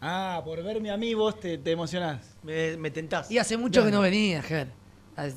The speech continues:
Speaker 1: Claro.
Speaker 3: hace bastante que no te ve.
Speaker 1: Bueno, decías.
Speaker 2: Eh, me perdí.
Speaker 1: Lo borro casi acá.
Speaker 2: Eh, sí, porque lo puse acá para los
Speaker 3: No,
Speaker 2: que
Speaker 3: que
Speaker 2: sí.
Speaker 3: no, que no tiene
Speaker 2: Claro.
Speaker 3: hijos,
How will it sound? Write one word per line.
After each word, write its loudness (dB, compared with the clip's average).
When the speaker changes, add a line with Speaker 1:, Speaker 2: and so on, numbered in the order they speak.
Speaker 1:
Claro. -6
Speaker 3:
hace -4
bastante 2
que 2
no 0
te 2
ve. 2
Speaker 1:
Bueno, 2
decías. 0
Speaker 2:
Eh, 2
me -8
perdí. -2
Speaker 1:
Lo -12
borro -10
casi -18
acá. -18
Speaker 2:
Eh, 2
sí, 0
porque -10
lo -10
puse -14
acá -12
para -8
los -8
Speaker 3:
No, 8
Speaker 2:
que -2
Speaker 3:
que 2
Speaker 2:
sí. 0
Speaker 3:
no, -6
que 0
no 0
tiene 4
Speaker 2:
Claro. 4
Speaker 3:
hijos, 8